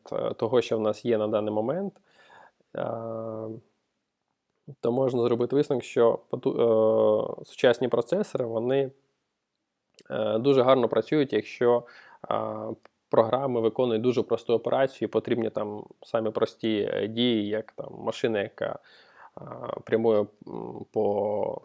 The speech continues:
прямій дорозі, так, вона може розігнатися і дуже швидко їхати. Але якщо у нас, е,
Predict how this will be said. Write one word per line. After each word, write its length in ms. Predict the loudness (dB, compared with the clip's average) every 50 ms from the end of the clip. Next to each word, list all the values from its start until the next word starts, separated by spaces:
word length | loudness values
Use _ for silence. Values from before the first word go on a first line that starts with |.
| _
прямій 260 | -6 -4 0 0 2 4
дорозі, 420 | 4 6 6 6 4 4 0 -6
так, 240 | -6 -6 -6 -6 -8
вона 140 | -8 -8 -8
може 280 | -8 -8 -6 -6 -4
розігнатися 680 | -4 -2 0 0 -2 -2 -2 -4 -4 -4 -6 -6 -8 -10
і 200 | -8 -8 -8 -8
дуже 200 | -8 -8 -10 -10
швидко 280 | -10 -12 -10 -8 -6
їхати. 420 | -6 -6 -8 -10 -12 -18 -18 -18 -20 _ _ -20 -20 -20 -20 -20 -18 -6 0
Але 180 | 4 4 6
якщо 280 | 4 4 2 2 2 2
у 20 | 2
нас, 440 | 2 0 0 -2 -4 -12 -10 -4
е, 40 | 0